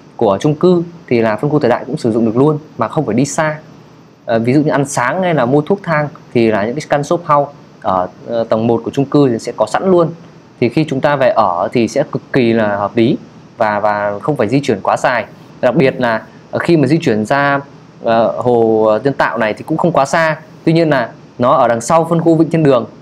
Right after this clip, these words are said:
nên là cái giá của phân khu thời đại sẽ tốt hơn, sẽ thấp hơn so với cả Vịnh Thiên Đường. Bởi vì Vịnh Thiên Đường là view thẳng ra đây rồi. Tuy nhiên là chỉ cần đi vài bước chân qua đường thôi là sang cái, ờ, hồ nhân tạo này rồi thì chúng ta cũng,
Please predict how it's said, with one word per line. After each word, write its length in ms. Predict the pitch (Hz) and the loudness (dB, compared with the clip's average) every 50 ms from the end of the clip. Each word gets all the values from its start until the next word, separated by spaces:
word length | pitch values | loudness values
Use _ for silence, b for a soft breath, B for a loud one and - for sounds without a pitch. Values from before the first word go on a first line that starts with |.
| - - | -6 -2
nên 220 | 143 156 151 147 | 0 2 2 2
là 180 | 135 123 117 113 | 2 2 0 0
cái 160 | - 117 113 | -2 -2 -2
giá 360 | 110 120 110 110 120 165 240 B B B B B B - - | 0 0 0 0 0 -2 -4 B B B B B B -10 -2
của 300 | - 120 110 98 95 95 - | 0 2 4 4 2 2 0
phân 100 | 147 139 | -2 0
khu 100 | 147 143 | 0 0
thời 100 | 123 117 | 2 2
đại 220 | 117 110 - 113 - | 2 0 -2 -6 -14
sẽ 200 | - - 131 151 - - | -6 -2 -2 -2 0 0
tốt 180 | 190 208 202 - - | -2 -2 -2 0 0
hơn, 200 | 160 156 156 147 - - - - - - - - - - | 2 2 2 0 -4 -8 -18 -20 -20 -20 -20 -20 -12 -4
sẽ 120 | - 135 | -2 -2
thấp 180 | 143 - 214 208 - | 0 0 -2 -2 0
hơn 180 | 185 180 175 - - - - - - - - - | 0 0 0 0 -4 -10 -18 -20 -20 -20 -20 -6
so 160 | - 151 139 | -2 0 2
với 120 | 131 143 143 | 2 2 0
cả 160 | - 107 95 | 0 -2 -2
Vịnh 180 | 92 131 117 | -2 -4 -4
Thiên 160 | 117 143 143 139 | -2 0 2 2
Đường. 240 | 131 123 110 104 95 - - - - - - - - - _ _ _ _ _ _ _ - - | 2 2 2 -2 -6 -14 -20 -20 -20 -20 -20 -20 -20 -20 _ _ _ _ _ _ _ -6 -2
Bởi 140 | - 107 110 | 0 2 2
vì 60 | 120 | 2
Vịnh 160 | 117 131 135 | 2 0 0
Thiên 120 | 135 143 143 | 0 2 2
Đường 180 | 131 120 113 | 2 2 0
là 60 | 110 107 | 0 0
view 160 | 113 135 135 | 0 0 0
thẳng 180 | - 117 98 | 0 -2 -2
ra 80 | 101 120 | 2 2
đây 120 | 127 139 | 2 2
rồi. 180 | 131 131 113 107 - | 2 2 0 2 2
Tuy 80 | 160 | 2
nhiên 160 | 175 180 180 160 | 2 2 2 0
là 100 | 147 B B B B B - | 0 B B B B B -4
chỉ 120 | - 120 | -4 -2
cần 180 | - - 127 151 | 0 0 0 2
đi 100 | 160 170 | 2 2
vài 200 | 156 151 139 135 | 2 2 2 2
bước 120 | 165 170 | 0 0
chân 160 | - 190 175 175 | 0 -2 -2 0
qua 140 | 180 175 175 | 0 2 4
đường 260 | 170 156 139 131 135 | 4 2 2 2 2
thôi 180 | 156 160 160 156 - - - - - | 0 0 0 -2 -6 -14 -20 -18 -4
là 120 | - 131 123 | -4 -4 -2
sang 260 | - 156 147 151 139 | 0 -2 -2 0 0
cái, 300 | 135 123 113 113 120 135 | -2 -2 0 0 0 2
ờ, 220 | 156 170 170 175 170 - - - - - - - | 2 2 0 -2 -4 -10 -18 -20 -20 -20 -4 -2
hồ 120 | 131 123 | 0 2
nhân 140 | 131 147 147 | 2 2 0
tạo 160 | 170 156 110 | 0 0 0
này 100 | 127 120 | 0 0
rồi 220 | 113 127 120 117 | 2 2 0 2
thì 100 | 113 113 113 | 0 -2 -4
chúng 120 | 117 117 | -4 -2
ta 200 | 131 147 151 147 | -2 0 0 -2
cũng, 380 | 143 165 180 180 175 170 170 | -4 -6 -8 -8 -6 -6 -8